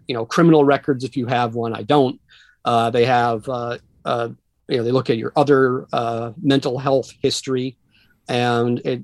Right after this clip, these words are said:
and, and then the diagnosis is made on the basis of a combination. And part of it is not just that you have these inner workings, you also have to have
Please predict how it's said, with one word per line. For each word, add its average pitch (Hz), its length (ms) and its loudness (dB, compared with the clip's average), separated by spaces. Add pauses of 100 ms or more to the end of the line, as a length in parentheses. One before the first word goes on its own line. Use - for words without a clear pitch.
(120)
and, 127 140 0
and 127 280 0
then 127 80 0
the 127 120 0
diagnosis 123 520 0
is 113 120 -12
made 120 220 -2
on 120 80 -4
the 117 80 -6
basis 117 420 -6
of 135 120 -8
a 123 40 -10
combination. 131 720 0 (440)
And 151 120 6
part 208 240 4
of 147 140 4
it 127 80 2
is 120 180 -2
not 139 200 2
just 139 240 -2
that 139 40 -6
you 127 100 -2
have 135 140 0
these 117 300 -6
inner 127 400 0 (100)
workings, 135 600 -4
you 135 120 -4
also 151 260 -2
have 127 200 -2
to 131 80 -8
have 113 160 -8